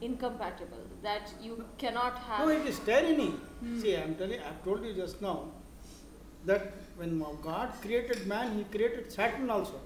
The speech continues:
Speaker 1: Hmm.
Speaker 2: When he breathed his soul,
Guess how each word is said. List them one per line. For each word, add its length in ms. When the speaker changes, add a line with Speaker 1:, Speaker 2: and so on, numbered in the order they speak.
Speaker 1:
Hmm. 180
Speaker 2:
When 180
he 80
breathed 460
his 640
soul, 340